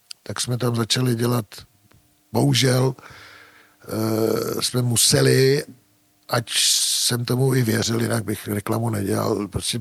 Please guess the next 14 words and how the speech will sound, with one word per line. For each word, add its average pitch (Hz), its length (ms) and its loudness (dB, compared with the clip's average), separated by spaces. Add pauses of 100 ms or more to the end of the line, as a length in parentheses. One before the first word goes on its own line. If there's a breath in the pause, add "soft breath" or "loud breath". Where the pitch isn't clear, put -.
pánvičky 104 560 -4
prodávat. 113 480 0
Takže 104 220 -4
já 120 100 0
už 117 120 -2
jsem 127 140 -2
vařil 113 340 -4
ne 110 160 -4
podle 113 280 -6
toho, 117 220 -6
co 110 120 -8
jsem 123 260 -6
chtěl, 104 340 -6
ale 117 220 -2